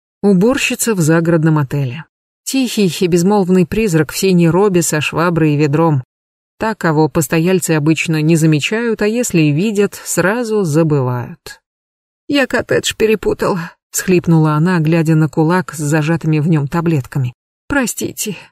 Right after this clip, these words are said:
Меня на ресепшн в третий раз послали туалеты мыть и душевую с сауной, а я перепутала. Пришла в ваш пятый, а вы ещё не съехали. Мы не убираем номера и коттеджи при постояльцах, не беспокоим,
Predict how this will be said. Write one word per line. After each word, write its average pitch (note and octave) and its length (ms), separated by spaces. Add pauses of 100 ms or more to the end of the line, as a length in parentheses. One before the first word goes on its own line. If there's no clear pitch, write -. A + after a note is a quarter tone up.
(420)
Меня G3+ 360
на G3+ 100
ресепшн G3 640
в - 80
третий G3+ 300
раз G3+ 220
послали G3 480
туалеты G#3 500
мыть E3 280
и F#3 40
душевую G3+ 540
с C#3+ 60
сауной, E3 580
а - 140
я G#3 180
перепутала. - 760 (440)
Пришла A#3 400
в G3 80
ваш G#3 300
пятый, G3 580 (120)
а - 100
вы G3+ 100
ещё F#3+ 240
не F3 160
съехали. F3+ 580 (460)
Мы B3 160
не A#3 140
убираем A3+ 440
номера G3+ 340
и D#3+ 40
коттеджи E3+ 460
при G#3 140
постояльцах, F#3 760
не B3+ 100
беспокоим, A3 720